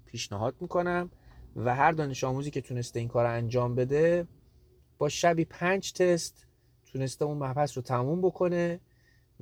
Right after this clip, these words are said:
و کیفیت یادگیریش هم بسیار، بسیار بالا بوده و در پایانش هم حس بسیار، بسیار خوبی داشته. امیدوارم که این روش رو امتحان بکنین، لذت ببرین و بعداً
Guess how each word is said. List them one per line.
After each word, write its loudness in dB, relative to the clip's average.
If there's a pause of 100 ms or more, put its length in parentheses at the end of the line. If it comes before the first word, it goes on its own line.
و 4 (280)
کیفیت 0
یادگیریش -2
هم -2 (480)
بسیار، 4
بسیار 2
بالا 4
بوده -2
و 0
در 4
پایانش 0
هم -2 (380)
حس 0
بسیار، 6
بسیار 2
خوبی -2
داشته. 2 (640)
امیدوارم 8
که -2
این 0
روش 4
رو 0
امتحان 4
بکنین، 4
لذت 6
ببرین 4
و 8 (640)
بعداً 8